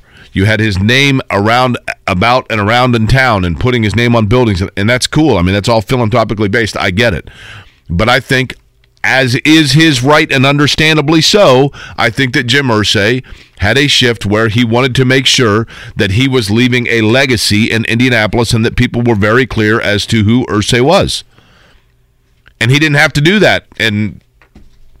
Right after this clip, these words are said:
the, the late nineties, early two thousands. And I think that what we're seeing now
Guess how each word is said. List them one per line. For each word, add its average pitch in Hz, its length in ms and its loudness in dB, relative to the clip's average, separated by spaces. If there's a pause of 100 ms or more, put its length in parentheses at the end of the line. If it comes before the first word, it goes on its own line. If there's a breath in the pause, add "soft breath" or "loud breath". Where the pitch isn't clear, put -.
(460)
the, 98 120 -2
the 101 240 -2
late 113 180 0
nineties, 98 380 0
early 92 180 -2
two 95 140 -2
thousands. 73 500 -6 (380 soft breath)
And 107 120 -2
I 110 80 -2
think 127 300 -4
that 123 100 0
what 117 200 0
we're 135 120 0
seeing 147 320 0
now 127 380 2